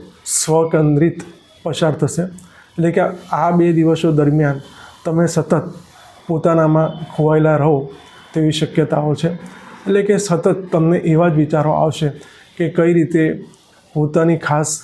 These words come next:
કેર કરવી, પોતાનું ધ્યાન રાખવું, પોતે કઈ બાબતોનું ઇમ્પ્રુવમેન્ટ કરવાની જરૂર છે, આ બધા વિચારો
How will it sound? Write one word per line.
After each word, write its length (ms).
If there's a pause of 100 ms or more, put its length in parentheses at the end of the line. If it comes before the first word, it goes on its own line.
(120)
કેર 220 (100)
કરવી, 300 (640)
પોતાનું 500
ધ્યાન 300
રાખવું, 340 (1000)
પોતે 260 (160)
કઈ 240
બાબતોનું 640
ઇમ્પ્રુવમેન્ટ 580
કરવાની 380
જરૂર 220
છે, 120 (140)
આ 80
બધા 280
વિચારો 360